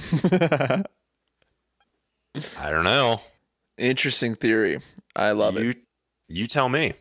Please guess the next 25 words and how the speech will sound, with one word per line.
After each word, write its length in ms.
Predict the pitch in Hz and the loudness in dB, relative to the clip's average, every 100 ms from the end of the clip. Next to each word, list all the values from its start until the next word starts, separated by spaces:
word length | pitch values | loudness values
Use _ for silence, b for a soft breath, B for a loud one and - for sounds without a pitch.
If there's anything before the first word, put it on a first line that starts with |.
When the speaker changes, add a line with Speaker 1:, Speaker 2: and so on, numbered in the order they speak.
| _ | _
Speaker 2:
Let 180 | 98 104 | -2 -2
the 60 | 120 | 0
fans 360 | 104 120 131 | 0 0 -2
decide. 460 | - 82 73 71 - B B B B B _ _ _ _ _ _ _ _ _ _ _ _ _ _ _ _ _ _ - | -2 -2 -2 -4 -8 B B B B B _ _ _ _ _ _ _ _ _ _ _ _ _ _ _ _ _ _ -4
Speaker 1:
Ah, 400 | 135 247 - - _ - | -4 -4 -14 -18 _ -10
uh, 500 | 85 69 71 78 64 _ - _ _ _ _ _ | -8 -6 -8 -8 -12 _ -20 _ _ _ _ _
so 220 | - - - | -6 -2 0
I'm, 280 | 123 127 131 _ _ _ | 2 0 -2 _ _ _
wait, 280 | 131 98 - - | -2 -2 0 0
I 180 | 131 | 2
tell 240 | 139 175 170 | 2 0 0
you 180 | 190 208 | 0 0
or 80 | |
the 100 | 120 | 0
fans 360 | 117 123 120 123 | 0 0 -2 -4
tell 180 | - 80 | -6 -6
you? 220 | 78 - _ _ _ _ _ _ _ - | -6 -8 _ _ _ _ _ _ _ -8
Speaker 2:
The, 180 | - - _ _ - 85 | -8 -8 _ _ -10 0
Speaker 1:
Or 120 | 113 | 2
Speaker 2:
it's 100 | 113 | 2
Speaker 1:
let 160 | 117 | 2
the 80 | - | -2
fans 300 | - 113 117 | -2 -2 -2
decide 420 | 123 - 117 107 104 | -2 0 2 2 0
and, 220 | 110 | -4